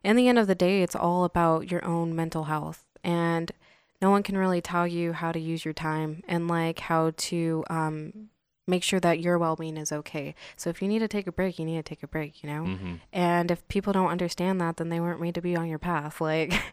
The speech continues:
Speaker 1: <laughs> that's just
Speaker 2: Ooh,
Speaker 1: as simple
Speaker 2: that's
Speaker 1: as
Speaker 2: real
Speaker 1: that, you
Speaker 2: too.
Speaker 1: know? Like, um, and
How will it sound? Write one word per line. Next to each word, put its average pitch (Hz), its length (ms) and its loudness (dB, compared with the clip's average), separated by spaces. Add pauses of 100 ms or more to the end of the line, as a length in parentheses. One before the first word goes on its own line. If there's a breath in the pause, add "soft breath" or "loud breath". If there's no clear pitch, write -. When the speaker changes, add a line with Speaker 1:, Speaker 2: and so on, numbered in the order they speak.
Speaker 1:
<laughs> - 200 -18
that's 190 220 4
just 202 180 6
Speaker 2:
Ooh, 175 40 2
Speaker 1:
as 202 80 0
simple 196 280 0
Speaker 2:
that's 185 140 2
Speaker 1:
as 175 40 -10
Speaker 2:
real 185 100 6
Speaker 1:
that, 165 220 2
you 101 60 2
Speaker 2:
too. - 60 2
Speaker 1:
know? 175 320 0
Like, 165 460 0 (520 loud breath)
um, 170 640 2 (840 loud breath)
and 190 480 6